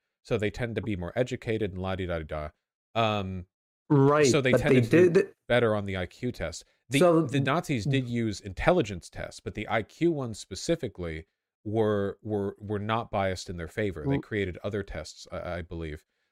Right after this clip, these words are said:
Speaker 1: Uh, and I, I
Speaker 2: Well
Speaker 1: don't think I Q tests are, um,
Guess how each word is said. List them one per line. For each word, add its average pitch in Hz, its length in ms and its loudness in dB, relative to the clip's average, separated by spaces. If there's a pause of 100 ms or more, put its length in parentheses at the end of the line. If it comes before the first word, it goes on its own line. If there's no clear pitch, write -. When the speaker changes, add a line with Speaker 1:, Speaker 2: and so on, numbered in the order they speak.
(140)
Speaker 1:
Uh, 113 180 2
and 147 140 6
I, 156 40 10
I - 40 4
Speaker 2:
Well 156 220 6
Speaker 1:
don't 202 220 2
think 196 240 -4
I 143 100 2
Q 156 280 -4
tests - 640 -6
are, 101 420 -2
um, 90 400 -6